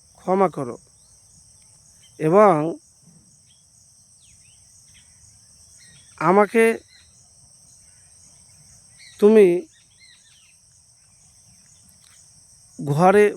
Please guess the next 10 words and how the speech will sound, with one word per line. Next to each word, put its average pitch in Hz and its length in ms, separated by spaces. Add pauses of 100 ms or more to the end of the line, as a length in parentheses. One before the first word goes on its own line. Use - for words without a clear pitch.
(120)
প্রশস্ত 208 520
দান 180 300
করো, 147 300 (760)
প্রশস্ততা 190 680
দান 170 240
করো।" 135 300 (1800)
তারপরে, 190 760 (3000)
"হে 185 100
রব্বুল 202 340
আলামিন, 190 640